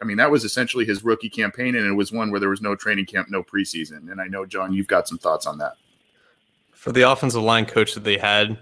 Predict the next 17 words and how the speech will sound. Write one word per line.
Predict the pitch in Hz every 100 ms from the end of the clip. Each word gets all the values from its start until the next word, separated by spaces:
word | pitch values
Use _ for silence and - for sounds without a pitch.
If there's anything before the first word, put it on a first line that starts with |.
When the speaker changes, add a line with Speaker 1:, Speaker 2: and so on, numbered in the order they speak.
| _
Speaker 2:
Jonah | - 107 104
Williams | 104 104 104 - -
was | 101 95 95 - - _ -
absolutely | 101 - - 104 95 92
incredible | 92 98 92 95 95
last | 95 92 -
year. | 95 95 -
The | 104
fact | 113 110
that | 107 -
he | 117
was | 107 104 -
as | 117 113
productive | 117 107 120 117 117
as | 107 107
he |
was | 98 98 101 113 113